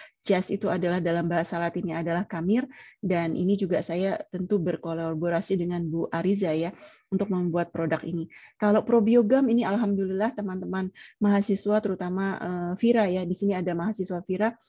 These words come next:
itu sudah menang kompetisi di tingkat dikti, membuat sebuah produk, eh, produk, eh, produk permen, produk permen yang, yang di dalamnya ada, eh, probiotik di dalamnya. Mungkin ini ya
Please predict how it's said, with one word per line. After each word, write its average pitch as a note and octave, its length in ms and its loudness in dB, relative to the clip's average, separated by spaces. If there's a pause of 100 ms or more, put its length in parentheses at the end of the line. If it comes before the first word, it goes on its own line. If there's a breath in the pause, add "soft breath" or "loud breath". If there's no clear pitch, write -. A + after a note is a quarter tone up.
(220 soft breath)
itu A3 80 0
sudah G3+ 240 2
menang G3 320 2
kompetisi G3 480 -2
di F#3+ 160 0
tingkat F3+ 320 -6
dikti, A#3+ 400 -2 (240 loud breath)
membuat G#3+ 480 6
sebuah F#3 320 0
produk, F3+ 320 -4 (160)
eh, E3 320 -4 (400)
produk, E3 560 0 (420 loud breath)
eh, E3+ 380 -6
produk F3+ 400 0 (1120)
permen, A#3+ 480 4
produk G3 320 2
permen G3 420 0
yang, F3+ 240 -2 (320 loud breath)
yang G3+ 160 6
di G3 80 6
dalamnya F#3+ 480 2
ada, F#3+ 400 -2
eh, F3 320 -8
probiotik F3 680 0
di F3 100 -2
dalamnya. E3 460 -4 (400 soft breath)
Mungkin F#3 180 2
ini G3 300 4
ya - 80 -4